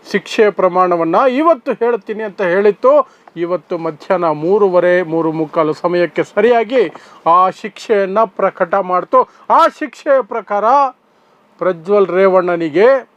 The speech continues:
ಜೀವಾವಧಿಯನ್ನ ವಿಧಿಸಲಾಗಿದೆ, ಜೀವ ಇರುವವರೆಗೂ ಜೈಲಿನಲ್ಲಿರಬೇಕು ಅಂತ. ಹಾಗಾದ್ರೆ ಯಾವೆಲ್ಲ ಸೆಕ್-, ಸೆಕ್ಷನ್‌ಗಳಲ್ಲಿ ಅವನಿಗೆ ಈ ಶಿಕ್ಷೆಯನ್ನ ವಿಧಿಸಲಾಗಿದೆ?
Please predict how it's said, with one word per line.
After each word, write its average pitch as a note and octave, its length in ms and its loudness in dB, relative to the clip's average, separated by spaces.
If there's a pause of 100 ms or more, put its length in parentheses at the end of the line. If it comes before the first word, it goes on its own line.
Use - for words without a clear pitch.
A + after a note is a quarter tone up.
(480)
ಜೀವಾವಧಿಯನ್ನ G#3 840 -2
ವಿಧಿಸಲಾಗಿದೆ, F3+ 1000 0
ಜೀವ B3+ 460 4 (120)
ಇರುವವರೆಗೂ B3 1080 0 (320)
ಜೈಲಿನಲ್ಲಿರಬೇಕು A3+ 1080 0
ಅಂತ. C#3 240 -14 (1400)
ಹಾಗಾದ್ರೆ D4+ 400 2
ಯಾವೆಲ್ಲ D#4+ 420 2
ಸೆಕ್-, - 640 -10
ಸೆಕ್ಷನ್‌ಗಳಲ್ಲಿ C4+ 720 0
ಅವನಿಗೆ B3+ 420 0
ಈ B3+ 280 -4
ಶಿಕ್ಷೆಯನ್ನ A#3 540 -4
ವಿಧಿಸಲಾಗಿದೆ? G#3+ 840 0